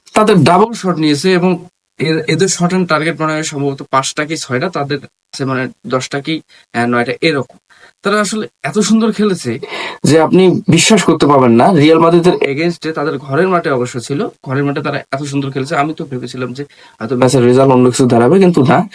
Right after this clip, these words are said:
পয়েন্ট টেবিলের শীর্ষে বর্তমান, আহ, রিয়াল মাদ্রিদ ষাট পয়েন্ট নিয়ে, আহ, তারা পয়েন্ট টেবিলের এক নম্বরে আছে, যদিও তারা ম্যাচ একটু বেশি খেলেছে। আর অন্যদিকে,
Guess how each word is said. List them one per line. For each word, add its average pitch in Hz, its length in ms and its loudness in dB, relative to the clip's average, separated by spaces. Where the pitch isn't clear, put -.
পয়েন্ট 131 240 2
টেবিলের 139 220 6
শীর্ষে 131 340 2
বর্তমান, 120 500 2
আহ, 117 260 4
রিয়াল 127 200 4
মাদ্রিদ 139 300 2
ষাট - 220 -4
পয়েন্ট 127 220 -4
নিয়ে, 127 260 -6
আহ, 110 260 -6
তারা 117 400 -4
পয়েন্ট 120 240 0
টেবিলের 120 320 0
এক 120 180 -4
নম্বরে 120 280 -2
আছে, 123 220 -6
যদিও 147 260 -2
তারা 156 180 -4
ম্যাচ 135 380 -2
একটু 131 220 -10
বেশি 127 340 -2
খেলেছে। 117 400 -10
আর 117 180 2
অন্যদিকে, 160 680 4